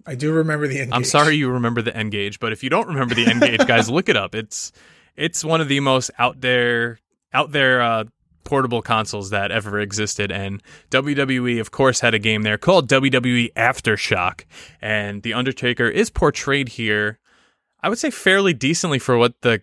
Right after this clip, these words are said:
Speaker 2: game and the console was, but overall, just the whole thing was just pretty bad. But
Speaker 1: Yeah,
Speaker 2: it's re-
Speaker 1: well, my main complaint about the N-Gage was that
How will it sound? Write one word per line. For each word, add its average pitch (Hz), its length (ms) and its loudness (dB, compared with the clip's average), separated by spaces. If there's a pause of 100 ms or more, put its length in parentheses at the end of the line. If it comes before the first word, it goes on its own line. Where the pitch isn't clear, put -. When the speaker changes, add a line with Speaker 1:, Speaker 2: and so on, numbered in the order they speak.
Speaker 2:
game 120 280 2
and 113 100 0
the 104 40 -6
console 110 500 0
was, 104 640 -4 (1080)
but 131 160 4
overall, 101 640 2
just - 340 -6
the 113 80 0
whole 110 180 2
thing 82 260 -10
was 92 120 -16
just - 200 -16
pretty 92 180 -8
bad. - 280 -16 (440)
But 113 220 0 (400)
Speaker 1:
Yeah, 247 80 6
Speaker 2:
it's - 160 2
re- 202 60 4
Speaker 1:
well, 220 80 4
my 240 200 2
main 240 220 0
complaint 196 440 0
about 165 280 2
the 156 120 -2
N-Gage 147 760 -2 (500)
was 165 220 2
that 156 340 2